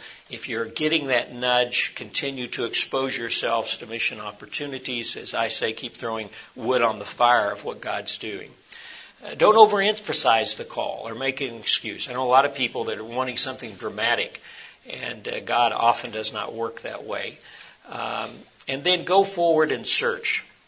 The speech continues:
It's hard for God to steer a parked car. You ever tried to steer a parked car? Wheel doesn't even turn very well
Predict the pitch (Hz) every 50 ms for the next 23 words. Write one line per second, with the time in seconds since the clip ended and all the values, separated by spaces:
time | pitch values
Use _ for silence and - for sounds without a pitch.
0 | _ - - 123 113 - - - - 160 165 170 175 180 180 - - 147 123 101
1 | - 127 120 127 135 135 135 - - 131 117 - - - - 139 131 127 113 104
2 | - - 131 123 110 - - - 123 104 - - - - - _ _ _ _ _
3 | _ _ _ _ _ _ _ _ _ _ _ _ - - _ _ - - 117 117
4 | 120 120 135 139 131 135 - - - 151 143 127 - 135 131 131 131 - 143 147
5 | 151 151 151 151 - - - _ _ _ _ _ - - _ _ _ _ _ -
6 | _ _ - - _ _ _ _ - - 127 151 156 120 107 104 107 107 104 101
7 | 95 - 120 107 107 101 95 104 101 101 98 101 98 92 85 - -